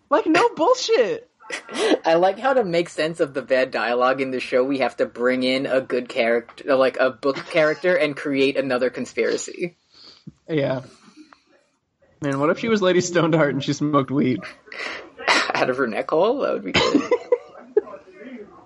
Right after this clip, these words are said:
Speaker 1: Oh, shit. Um, I, I wanna continue talking about this work of the week, but, um, did we go over this Reddit question? I was supposed to remind you about your pocket.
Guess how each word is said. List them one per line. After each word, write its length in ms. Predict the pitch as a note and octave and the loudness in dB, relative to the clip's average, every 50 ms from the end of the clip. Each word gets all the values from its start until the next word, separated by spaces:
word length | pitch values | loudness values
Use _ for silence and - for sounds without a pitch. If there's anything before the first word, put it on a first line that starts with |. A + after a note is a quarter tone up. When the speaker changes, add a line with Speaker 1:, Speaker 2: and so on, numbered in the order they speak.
| _ _ _ _ - - - - - - - G#3+ | _ _ _ _ -20 -20 -14 -14 -10 -2 0 2
Speaker 1:
Oh, 220 | A#3+ A#3 F#3 D3 - | 4 4 2 0 -2
shit. 360 | - - A3 F3+ C3+ - - - - D#3 D#3 - | 0 2 2 2 2 0 -6 -14 -14 -12 -6 -2
Um, 320 | F3 F3 F3 F3 F3 E3 - E3+ | 0 2 2 2 0 -2 -2 -2
I, 60 | E3+ | 0
I 240 | F3+ F3+ - E3+ E3+ | 0 0 0 0 2
wanna 180 | F3 F#3 F#3+ F#3+ | 2 2 0 -2
continue 300 | F#3+ G3 F#3+ G3 F#3+ F#3 | -4 -6 -6 -6 -6 -2
talking 320 | E3+ F3+ F3 E3+ F3 E3+ | -2 -2 -2 -2 -4 -2
about 140 | E3+ D#3+ C#3+ | -2 -2 -2
this 100 | D#3+ D3 | -2 -4
work 180 | D3+ D3+ D3+ D3+ | -2 -2 0 0
of 60 | D#3 | 0
the 80 | D3 C#3+ | 0 2
week, 280 | C#3+ D3+ D#3 D3+ D#3 - | 2 2 0 0 -2 -2
but, 160 | D3 C#3 - | 0 0 2
um, 420 | C#3 C#3+ C#3+ C#3+ C#3+ C#3 C#3 - - - | 2 2 2 2 0 0 -4 -4 -6 -4
did 140 | C3+ E3+ D3+ | -2 0 0
we 120 | D#3 E3 | 2 2
go 140 | D#3+ F#3 F#3+ | 2 2 0
over 160 | G3 F3+ F#3 | 0 0 0
this 200 | F#3 F3 D#3 - | -2 -2 -4 -4
Reddit 320 | - C3 D3 D3+ D#3+ E3 - | -4 -2 0 0 0 0 0
question? 320 | - F3 F3 - - E3+ | -2 -2 -2 -2 0 0
I 40 | D#3 | 2
was 100 | D3+ D3 | 2 2
supposed 200 | - D3+ C#3+ - | 0 -2 -2 0
to 60 | D3 | 0
remind 240 | D3 C#3+ C#3+ C#3 C3+ | 2 2 2 2 2
you 60 | C3+ | 2
about 100 | C3 B2 | 2 2
your 100 | G#2+ C3+ | 0 2
pocket. 380 | - B2+ B2+ - - - A2 | 2 0 0 0 0 -2 -2